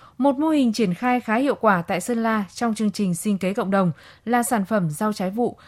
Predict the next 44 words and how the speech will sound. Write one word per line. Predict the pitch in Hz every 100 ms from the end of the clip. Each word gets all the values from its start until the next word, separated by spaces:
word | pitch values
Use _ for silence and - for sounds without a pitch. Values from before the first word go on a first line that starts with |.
| -
được | 196 214
trồng | - 214 202
tại | 180 208 123 -
bản | 202 175 147
Bó | - 170
Nhàng | 240 262 196
hai, | 202 226 233 - - -
huyện | 233 185
miền | 196
núi | 185 196
Vân | 240 226
Hồ, | 208 180 151
tỉnh | 208 143
Sơn | - 220
La, | 214 208 185 - - -
đã | - 214 254
giúp | 269 359 381
các |
hộ | 359 277
đồng | - 208 196
bào | 202 196
dân | 269
tộc | 262 202
thiểu | 202 160
số | - 175 214
nơi | 240
đây | 220 220 202 - - -
tăng | 240 220
thu | 220
nhập, | 196 170 -
cải | 180
thiện | 147 190 -
cuộc | 165
sống. | - 180 214 294 _ _ _
Ghi | 214 247
nhận | 226 - -
của | 185
phóng | 147 165
viên | 190 208 180
Đài | 160
Tiếng | 165
nói | 165
Việt | 196 185
Nam. | 185